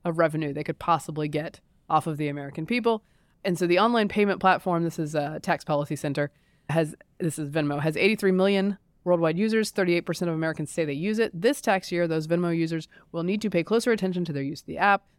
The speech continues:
That's because next year, these platforms, including PayPal and Cash, will need to send Form ten ninety-nine K to anybody who received six hundred dollars or more in payments related to goods or services during twenty twenty-three. So this is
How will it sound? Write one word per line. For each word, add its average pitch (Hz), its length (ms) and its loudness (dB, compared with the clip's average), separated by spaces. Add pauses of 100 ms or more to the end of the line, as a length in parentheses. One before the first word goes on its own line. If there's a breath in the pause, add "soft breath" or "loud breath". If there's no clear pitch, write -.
That's 151 120 -8
because 156 240 -2
next 175 260 0
year, 170 300 2
these 175 160 -2
platforms, 165 480 0
including 180 320 -2
PayPal 170 380 -2
and 151 80 -6
Cash, 202 300 2 (300 loud breath)
will 175 140 0
need 214 220 -2
to 233 80 -2
send 185 320 -2
Form 160 320 0
ten 180 240 -2
ninety-nine 165 380 0
K 190 280 0
to 185 200 -4
anybody 190 720 0
who 180 120 -4
received 160 380 -2
six - 320 -4
hundred 185 240 4
dollars 165 300 4
or 160 80 0
more 190 260 4
in 160 100 0
payments 220 380 0 (220 soft breath)
related 226 340 2
to 190 100 -6
goods 180 260 -2
or 165 100 -4
services 170 480 -2
during 156 260 -4
twenty 151 220 -4
twenty-three. 151 380 -6
So 202 140 0
this 247 180 0
is 277 140 -2